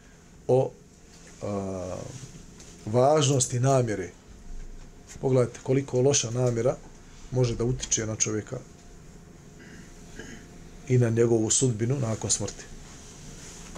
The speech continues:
Od Ebu Hureyre, radijallahu anhu, prenosi da je poslanik, sallallahu alejhi ve sellem, rekao: „Čovjekov namaz u džematu bolji je od namaza koji obavi na tržnici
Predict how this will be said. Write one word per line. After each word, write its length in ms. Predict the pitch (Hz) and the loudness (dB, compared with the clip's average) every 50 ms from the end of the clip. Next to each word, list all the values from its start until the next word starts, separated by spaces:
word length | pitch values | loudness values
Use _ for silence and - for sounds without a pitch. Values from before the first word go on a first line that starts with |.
| - - - - - - - - - - - | -16 -16 -16 -16 -16 -16 -16 -16 -12 -4 2
Od 140 | 156 131 143 | 4 6 6
Ebu 140 | 190 170 147 | 6 6 6
Hureyre, 340 | 120 143 151 147 160 170 | 6 6 6 6 6 6
radijallahu 560 | 156 139 131 120 131 135 139 139 127 117 120 123 | 6 6 6 6 6 6 6 6 6 6 6 4
anhu, 260 | 147 170 160 151 135 | 4 4 2 0 0
prenosi 520 | 127 127 139 143 131 123 - 156 170 202 - - - - - - - - - - - - - - - - - - | 2 2 2 4 4 4 2 2 2 0 -2 -8 -14 -16 -16 -14 -14 -14 -12 -10 -8 -6 -6 -6 -6 -8 -6 -4
da 180 | - 117 127 135 | 0 2 4 6
je 160 | 127 123 123 | 6 4 4
poslanik, 400 | - 120 - - 139 147 139 127 | 2 0 2 4 4 4 4 2
sallallahu 440 | - 127 123 120 120 131 135 117 117 | 2 2 2 2 4 4 4 4 4
alejhi 160 | 117 127 127 | 4 2 2
ve 60 | 120 | 2
sellem, 280 | - - 123 127 123 120 | 2 0 0 0 0 0
rekao: 380 | 113 110 - - - - - - - - - - | 0 -2 -4 -4 -10 -10 -10 -12 -14 -12 -4 2
„Čovjekov 440 | - 180 196 202 185 190 185 165 165 | 4 4 6 6 4 4 4 4 6
namaz 360 | 180 190 190 185 170 160 143 | 6 6 6 6 6 4 4
u 60 | 147 | 2
džematu 600 | 123 139 139 139 156 170 185 196 190 190 - 170 | 2 2 2 4 4 6 6 4 2 2 0 0
bolji 280 | 143 131 175 208 202 196 | 2 4 4 6 6 6
je 80 | 190 180 | 6 6
od 140 | 170 160 | 4 4
namaza 560 | 143 151 143 147 156 175 190 196 190 175 190 175 | 2 0 2 2 4 4 4 4 4 4 2 0
koji 280 | 185 - 165 156 160 165 | 0 -2 0 0 0 0
obavi 460 | 170 175 165 175 165 160 170 175 180 | 0 2 4 4 4 2 2 0 -2
na 120 | 160 156 143 | -2 -4 -4
tržnici 560 | - 190 185 165 151 147 127 131 - - | 0 0 0 0 0 -2 -4 -4 -6 -6